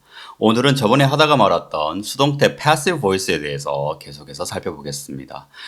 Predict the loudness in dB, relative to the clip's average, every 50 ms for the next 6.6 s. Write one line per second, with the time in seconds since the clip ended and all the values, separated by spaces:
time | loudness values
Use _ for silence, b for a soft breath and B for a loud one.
0 | B B B -6 -2 2 4 6 6 4 4 2 0 0 0 2 4 4 4 4
1 | 2 0 0 0 0 0 0 0 -2 -2 0 2 2 2 2 2 0 0 2 2
2 | 2 0 0 0 0 0 0 0 -2 -4 -6 -10 -10 -10 -10 -8 -8 -8 -8 -8
3 | -8 -4 0 2 2 2 2 0 -2 -2 -2 -2 -2 -2 -2 -2 -4 -4 -6 -6
4 | -4 -2 -2 -4 -2 0 2 2 4 4 4 2 2 2 2 2 2 2 4 2
5 | 4 4 2 2 0 -2 -4 -4 -4 -4 -4 -4 -4 -4 -2 -2 -2 -2 -2 -2
6 | -2 -2 -4 -6 -6 -8 -12 -14 -20 -20 _